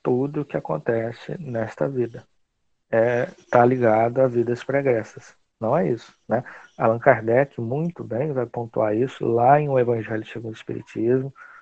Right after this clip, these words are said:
no capítulo, capítulo cinco, né? Onde ele vai apresentar que as causas atuais do sofrimento e as causas anteriores. Os atuais pode ser, né, fruto da imprevidência, das,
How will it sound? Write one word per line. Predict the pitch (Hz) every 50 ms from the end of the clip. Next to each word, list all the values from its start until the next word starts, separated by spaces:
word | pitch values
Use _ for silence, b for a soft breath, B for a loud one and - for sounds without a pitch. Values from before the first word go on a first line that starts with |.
| B _ _
no | 107
capítulo, | - - 113 113 - - 110 107 107 - 113 113 113 110 110 110 - - _ _
capítulo | - - 113 - - 107 - - 117 104
cinco, | - - - 117 117 131 156 156 - -
né? | 123 127 143 143 B B B B B B _
Onde | 120 127 131 147
ele | 143 147
vai | 139 143 147
apresentar | 139 - 135 135 127 139 135 123 - 113 110 110
que | - - -
as | 127 120 117 - -
causas | - - - 123 120 117 117 113 110 - 117 113 113 - - B B B B B B _
atuais | - 117 117 117 - - 123 113 107 107 113 131 151 185 208 180
do | 170 170
sofrimento | 151 - - - 127 - - 131 117 110 107 107 113 131 151 170 - - -
e | - 160
as | 160 147 -
causas | - - 135 131 135 139 135 131
anteriores. | 139 151 151 - - 170 165 143 117 110 107 107 B B B B B _
Os | - 165 185
atuais | 202 202 - 175 170 165 - 254 240 175 - - - _ _ _ _ _
pode | - 147 156 156
ser, | - - - 151 156 190 214 b b b b b b _ _ _ -
né, | 127 139
fruto | - - - 151 151 185 214 208 - 151
da | 139 139 139 139
imprevidência, | 139 135 - 139 135 131 135 123 117 113 113 120 139 156 156 - - -
das, | 120 117 120 117 113 110 110 110 - - -